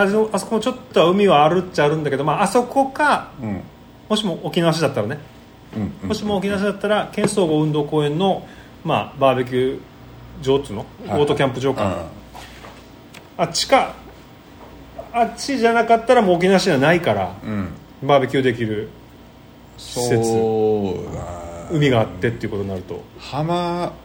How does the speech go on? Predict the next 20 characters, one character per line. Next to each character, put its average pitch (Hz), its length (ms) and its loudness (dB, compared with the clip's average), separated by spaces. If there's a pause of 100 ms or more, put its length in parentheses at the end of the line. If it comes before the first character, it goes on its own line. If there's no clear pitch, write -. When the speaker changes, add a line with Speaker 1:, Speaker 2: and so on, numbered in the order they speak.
(600)
Speaker 2:
意 139 60 -2
外 190 120 4
と - 60 -4
浜 175 220 2
辺 208 180 4
が 214 100 2
な 143 180 0
い - 40 -2
よ 87 60 -6
ね、 90 260 -6
合 87 160 -4
わ 85 60 -4
せ - 180 -12
っ 85 40 -12
て - 180 -18
ね。 80 60 -14 (260)
干 - 160 -8
が-、 92 140 -4 (680)
Speaker 1:
な 139 140 2
い。 - 140 0